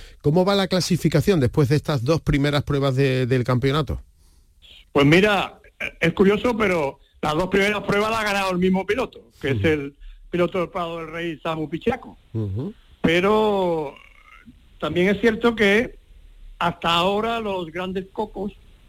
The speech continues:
Speaker 2: del slalom no han aparecido, van a aparecer en Conil. <laughs> Entonces, por eso te digo que ahí se va a vender muy cara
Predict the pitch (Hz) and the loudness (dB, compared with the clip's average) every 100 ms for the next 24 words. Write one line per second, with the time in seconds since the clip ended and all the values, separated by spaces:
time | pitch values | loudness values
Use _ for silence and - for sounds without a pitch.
0 | - - - 160 190 190 185 180 180 180 | -20 -20 -16 -4 0 2 2 2 2 2
1 | 190 370 180 170 185 202 220 233 196 202 | -2 0 2 4 2 2 2 0 2 4
2 | 208 202 190 185 190 185 - 269 160 139 | 4 2 0 -6 -6 -8 -8 -8 -8 -6
3 | 170 185 190 196 - 170 170 - 175 254 | -6 -4 -6 -8 -6 -4 -4 -2 -2 0
4 | 202 107 - - - - - - 262 - | -2 -8 -14 -16 -16 -20 -20 0 2 2
5 | 190 226 226 - 208 208 202 226 214 208 | 2 2 2 0 -2 2 2 4 2 0
6 | 233 240 - - - - 175 185 226 226 | -2 -4 -8 -20 -8 -2 0 0 0 0
7 | 208 202 202 202 208 196 208 190 175 | 0 -2 -4 -2 -4 -6 -6 -8 -10